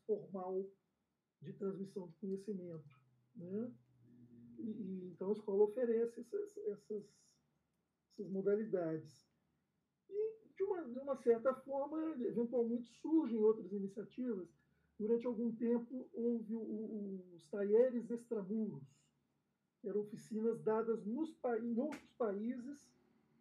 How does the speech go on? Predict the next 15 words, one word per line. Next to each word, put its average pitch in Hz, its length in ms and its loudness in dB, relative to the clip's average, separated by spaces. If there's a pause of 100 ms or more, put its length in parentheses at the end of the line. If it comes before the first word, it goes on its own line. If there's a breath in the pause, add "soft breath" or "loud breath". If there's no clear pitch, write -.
(200)
com 247 200 4
tecnologia 220 680 2
da 208 60 4
escola, 202 520 0
com 190 180 -8
a, 180 100 -10
com 208 140 -12
a, 190 120 -8
com - 160 -10
a, 170 400 -10 (1080)
com 196 160 -2
o - 20 2
know-how 196 480 4
da 175 100 -2
escola, 196 600 -2